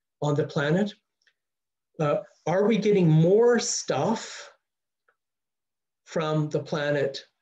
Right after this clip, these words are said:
in two thousand than we were in twenty fifty? Uh, and for provisioning services, so these, and here they've defined it by nutrition, materials, and energy, and then some specific examples of each of those. Um,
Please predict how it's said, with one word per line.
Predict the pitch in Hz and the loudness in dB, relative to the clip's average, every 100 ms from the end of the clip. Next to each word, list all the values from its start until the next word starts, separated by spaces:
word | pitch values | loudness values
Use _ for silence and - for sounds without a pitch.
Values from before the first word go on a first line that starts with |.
| _ - | _ -4
in | 151 139 | -2 0
two | 165 | 0
thousand | 151 131 147 160 185 | 0 0 0 2 2
than | 156 | 2
we | 147 | 2
were | 147 147 | 2 2
in | 139 | 2
twenty | 135 - 135 | 0 -2 -2
fifty? | 131 160 156 - 247 254 _ _ _ _ _ _ _ _ _ - | 0 -2 -2 0 -2 -2 _ _ _ _ _ _ _ _ _ -6
Uh, | 147 143 135 - | -2 -2 -4 -4
and | 156 160 | -2 0
for | 170 160 | 0 0
provisioning | 175 160 240 247 208 | 0 0 0 2 2
services, | 170 - 127 151 - 247 254 | 2 2 2 2 2 -2 0
so | 160 | 0
these, | 139 147 143 - | 0 0 -2 -4
and | 147 | -6
here | 131 156 147 143 139 135 - | -4 0 2 2 0 -2 0
they've | 139 135 - _ | 0 0 -12 _
defined | - 135 135 131 | -6 -2 0 0
it | - | -2
by | 127 | -2
nutrition, | 127 127 190 185 180 151 147 | -4 -2 -2 0 2 2 2
materials, | 135 135 143 131 127 | 0 0 2 2 0
and | - 127 | -6 -2
energy, | 160 180 175 180 175 175 _ _ _ | 0 0 2 2 2 -2 _ _ _
and | 143 139 | -4 0
then | 131 131 | 2 0
some | - 139 | 0 -4
specific | 131 - 135 - 139 131 131 - | -4 -4 -4 -2 -2 -2 -4 -10
examples | 131 - 147 151 147 135 - | -6 -2 -2 2 2 0 -6
of | 135 131 131 | -6 -4 -4
each | - 151 180 | -6 -4 -2
of | |
those. | 175 226 247 - _ _ _ _ _ _ _ _ | 2 2 0 -4 _ _ _ _ _ _ _ _
Um, | - 156 147 135 | -4 -2 -2 -4